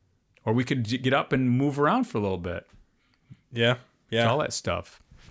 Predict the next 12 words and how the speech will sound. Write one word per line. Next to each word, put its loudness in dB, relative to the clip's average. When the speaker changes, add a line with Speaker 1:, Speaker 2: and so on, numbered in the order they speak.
Speaker 1:
Let -2
me, -6
let -2
me 0
jump -2
into 0
blood 0
pressure -2
just -6
for -6
a -6
second. -6